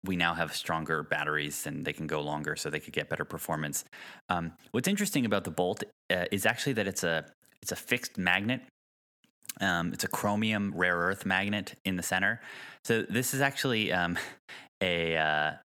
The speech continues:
it's a derivation on the, on the direct current, um, but it's actually still A C. Regardless, basically, instead of, uh, a inert core of, uh, copper with, um,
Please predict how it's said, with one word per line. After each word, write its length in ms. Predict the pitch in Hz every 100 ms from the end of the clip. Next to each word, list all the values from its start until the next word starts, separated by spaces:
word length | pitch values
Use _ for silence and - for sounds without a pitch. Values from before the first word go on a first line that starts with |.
| -
it's 120 | 92
a 40 | 101
derivation 720 | 120 123 113 104 104 - 101
on 180 | 87 85
the, 220 | 76 82 _ _
on 160 | 82 80
the 100 | 78
direct 380 | 76 80 85 -
current, 320 | 101 95 - - _ _ _ -
um, 580 | 80 76 - - - - -
but 200 | 85 -
it's 140 | 87
actually 280 | 92 - 85
still 280 | - 92 -
A 120 | 85
C. 400 | - 87 80 82 _ _ - - _ _ _ 208 _ _ _ _ _ 107 -
Regardless, 540 | 117 117 104 98 92
basically, 500 | - 120 117 107 101
instead 380 | 92 90 - 107
of, 160 | 104 92
uh, 280 | 87 82 82 - _ _ - 95
a 260 | 87 85 -
inert 380 | 87 90 98 -
core 500 | 92 90 90 90 90
of, 340 | 87 82 80
uh, 260 | 80 76 78
copper 520 | - 95 - 95 92 - _ -
with, 300 | - 85 -
um, 380 | 82 78 76 78